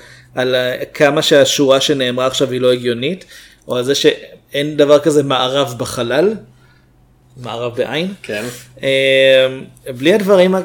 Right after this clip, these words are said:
Speaker 1: האלה, ש-, ממש המשפטים הקטנים האלה, הסרטים האלה הם ממש ממש קשים לצפייה, כי הם משעממים נורא.
Speaker 2: כן, כי אין, אין להם איך... הסרט הזה נמשך שמונים דקות, אם אתה כולל קרדיטים.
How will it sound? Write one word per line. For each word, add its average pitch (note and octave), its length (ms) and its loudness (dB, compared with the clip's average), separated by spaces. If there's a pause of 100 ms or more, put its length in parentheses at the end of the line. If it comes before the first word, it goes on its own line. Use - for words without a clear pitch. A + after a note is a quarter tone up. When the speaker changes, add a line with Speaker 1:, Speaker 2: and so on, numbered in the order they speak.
(120)
Speaker 1:
האלה, D3+ 580 0
ש-, - 140 -6 (300)
ממש C#3 320 -6
המשפטים C#3 600 -2
הקטנים C#3+ 380 -4
האלה, F#3+ 240 -4 (220)
הסרטים D#3 400 -4
האלה G#3 120 -2
הם D3+ 80 -4
ממש B2+ 380 -6
ממש C#3+ 180 -2
קשים C3+ 380 -4
לצפייה, C3+ 500 -2 (460)
כי C#3+ 180 -4
הם C#3 140 -4 (100)
משעממים A#2 880 -8
נורא. G#2 220 -10 (260)
Speaker 2:
כן, G4 380 -2 (100)
כי C#3+ 200 -4
אין, D#3+ 280 -2 (100)
אין D#3+ 120 0
להם F3 200 0
איך... - 240 -6 (360)
הסרט E3+ 280 -2
הזה C4 140 2
נמשך E3 580 0
שמונים C3 580 -6
דקות, A#2+ 520 -4 (160)
אם C3 240 -8
אתה B2+ 80 -10
כולל B2 260 -6
קרדיטים. B2 600 -6